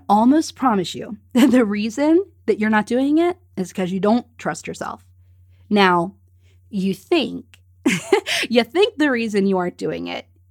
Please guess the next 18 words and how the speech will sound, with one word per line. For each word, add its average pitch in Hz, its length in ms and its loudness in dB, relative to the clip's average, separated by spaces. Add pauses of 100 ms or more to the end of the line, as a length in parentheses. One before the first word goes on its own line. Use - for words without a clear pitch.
is 208 300 2
fear-based. 214 720 -6 (280)
You're 233 120 -6
like, 226 100 0
"No, 381 220 6
Rita, 247 280 2
I - 60 2
trust - 280 -4
myself. 180 420 -6 (360)
I'm 330 260 2
just - 260 -2
really 226 400 2
scared 214 640 0 (340)
that - 180 0
people 220 260 4
won't 185 200 0
buy 139 160 -6
it. - 200 -12